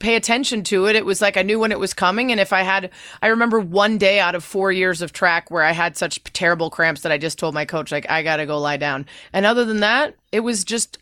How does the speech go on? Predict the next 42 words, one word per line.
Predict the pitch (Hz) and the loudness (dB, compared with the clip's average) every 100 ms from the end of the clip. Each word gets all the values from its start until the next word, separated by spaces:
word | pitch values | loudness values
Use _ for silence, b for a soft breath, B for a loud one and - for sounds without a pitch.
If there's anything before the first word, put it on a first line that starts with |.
| - | -6
I | |
think | 220 254 | -2 0
I | 262 254 | 0 0
actually | 214 220 254 240 | -2 -4 -4 -2
remember | 220 202 214 208 | 0 0 2 0
distinctly | 202 - - 226 220 220 | -2 -4 0 0 -2 -2
that | 196 180 | 0 2
my | 185 180 170 B B - | 0 0 -4 B B -6
pentathlon | 214 202 247 208 220 220 214 196 185 | -2 -2 -2 0 -2 0 2 2 0
P | - 226 208 | -4 -2 4
R | 190 175 156 165 - _ _ _ _ _ - 202 | 6 6 4 0 -4 _ _ _ _ _ -18 -6
during | - 196 208 | 2 4 4
my | 202 190 | 2 0
junior | 175 190 185 | 0 -2 -2
season, | - 196 180 175 160 160 b b b | -2 -2 0 -2 -4 -8 b b b
uh, | 165 170 165 165 | 2 4 4 0
was | 175 190 | 2 2
on | 175 185 | 2 2
my | 175 | 0
period. | 226 233 151 - | 0 -2 -2 -6
And | 185 | 0
I | 190 | 0
had | 196 | 0
been | 185 180 | -2 0
worried | 190 226 180 | 2 2 2
about | 151 151 | 2 2
it. | 151 - | 0 -4
And | 170 165 | -4 -2
then | 160 156 151 156 _ _ _ _ _ _ _ _ _ - | -2 -2 -8 -12 _ _ _ _ _ _ _ _ _ -10
maybe, | 165 165 170 165 | -4 0 2 2
uh, | 156 147 | 2 0
maybe | 180 170 | -2 -2
it | 165 | -2
gave | 175 | -2
me | 165 151 | -4 -2
extra, | 156 - 170 156 - | -4 -4 -6 -6 -6
extra | 165 - 160 | -8 -6 -4
lady | 160 196 | -2 -2
strength. | - 151 151 - - | -4 -6 -6 -10 -4
But, | 170 139 | -2 0
I | 180 | -2
mean, | 175 170 | 0 -4